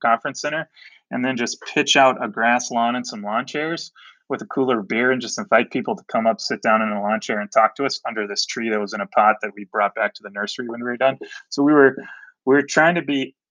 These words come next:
edgy and weird at live events. And then, of course, covid completely shut that down. Um, and in the process, I think cost us quite a bit of money.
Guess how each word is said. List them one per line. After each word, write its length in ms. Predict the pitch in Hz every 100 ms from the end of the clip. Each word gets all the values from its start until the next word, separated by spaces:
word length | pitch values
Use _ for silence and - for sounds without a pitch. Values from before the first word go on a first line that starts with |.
| -
edgy 600 | 135 135 143 139 139 139 -
and 180 | 117 110
weird 460 | 123 117 110 104 - _ _ _ _ _ -
at 180 | 113 107 -
live 300 | 110 104 101
events. 460 | 98 92 92 - -
And 160 | 117
then, 140 | 131 135
of 100 | 127
course, 260 | 131 120 -
covid 480 | - 131 123 120 107 - _ -
completely 640 | 123 104 113 110 107 104 _ _
shut 360 | - - 104 -
that 200 | 107 -
down. 340 | 104 101 101 - -
Um, 300 | 104 95 101 -
and 100 | 110
in 100 | 104
the 60 | 101
process, 480 | - 104 - 104
I 60 | 104
think 180 | 98 95
cost 300 | 101 98 -
us 80 | -
quite 220 | - 98
a 40 |
bit 140 | 95 98
of 80 |
money. 300 | 95 95 95